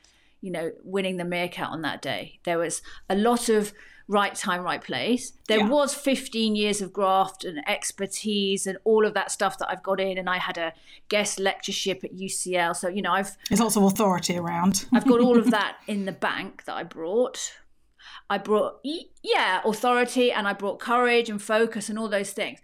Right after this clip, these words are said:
Speaker 1: But also there's quite, you know, a big dash of privilege sauce
Speaker 2: Yeah, I think
Speaker 1: on the
Speaker 2: that's,
Speaker 1: top.
Speaker 2: yeah, I think that's true. And I think it is often difficult if you are kind of really kind of going, "Actually, I really need to earn money." And I think that can be a really much more challenging place to come from.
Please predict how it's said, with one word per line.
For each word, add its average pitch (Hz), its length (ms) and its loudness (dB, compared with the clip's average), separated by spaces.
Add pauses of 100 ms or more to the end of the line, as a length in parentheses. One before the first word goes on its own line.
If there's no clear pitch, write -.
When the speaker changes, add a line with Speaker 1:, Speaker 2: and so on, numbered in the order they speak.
(160)
Speaker 1:
But 214 140 -2
also 220 680 -2 (120)
there's 190 220 -2
quite, - 400 -4
you 202 140 -8
know, 170 120 -6
a 180 40 -4
big 202 400 -4 (320)
dash 185 360 -2
of 185 220 -10
privilege 180 480 -4
sauce 175 340 -4
Speaker 2:
Yeah, 240 140 -4 (100)
I 233 60 -8
think 226 60 -6
Speaker 1:
on 170 100 -4
the 165 60 -2
Speaker 2:
that's, 160 100 -4
Speaker 1:
top. 202 160 2
Speaker 2:
yeah, 175 140 2
I 180 60 -4
think 185 160 0
that's 160 160 0
true. 165 120 0
And 165 80 2
I 196 40 4
think 214 160 2
it 208 100 2
is 196 140 4
often 165 240 -2
difficult 147 380 -2
if - 120 -4
you 156 160 4
are 156 140 2
kind 156 240 -2
of 165 140 -2
really 147 440 2
kind 170 240 -2
of 160 280 -4 (400)
going, 160 240 -2
"Actually, 151 300 -2
I 147 40 0
really 165 280 0
need 175 420 2
to - 80 -2
earn 170 300 0
money." 180 520 2 (260)
And 170 120 -2
I 180 40 0
think 190 200 -6
that 165 180 -4
can - 120 -16
be 160 100 0
a 147 60 -2
really 160 460 -2 (100)
much 202 260 -2
more 156 260 -2
challenging 170 500 -2
place 180 220 0
to 190 80 -2
come 185 200 -2
from. 165 280 0